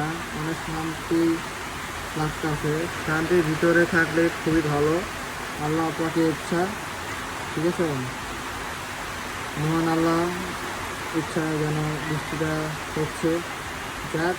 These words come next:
আলহামদুলিল্লাহ, এটা পথে থাকুক, মানুষের সবার শান্তি পাক, আমরা দোয়া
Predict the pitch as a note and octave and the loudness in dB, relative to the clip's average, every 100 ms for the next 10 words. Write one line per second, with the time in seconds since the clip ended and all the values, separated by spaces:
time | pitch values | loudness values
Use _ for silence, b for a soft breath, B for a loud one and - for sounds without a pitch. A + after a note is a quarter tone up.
0 | E3 D#3+ D#3+ E3 E3 E3+ E3 D#3+ F3 G#3+ | -2 -2 0 2 4 6 6 4 2 -2
1 | - - - - - - - - - - | -6 -8 -8 -8 -6 -6 -8 -8 -8 -8
2 | - - - - - - - E3 E3+ E3+ | -6 -6 -6 -6 -6 -6 -2 2 4 6
3 | E3+ E3+ E3 - - - - - - F3+ | 6 4 2 -2 -6 -6 -6 -6 0 0
4 | F3 F#3 F3+ F#3 G3 - - D3+ D3+ D#3+ | 0 -2 6 8 8 4 -6 -2 0 0
5 | D#3+ E3+ - D#3+ E3 E3 D#3+ D#3 E3 E3 | 2 0 0 0 0 -2 -2 -2 -2 -2
6 | E3+ - - - - - - - D#3 D3+ | -4 -6 -6 -6 -6 -8 -8 -4 -2 0
7 | D3 D#3+ | 2 4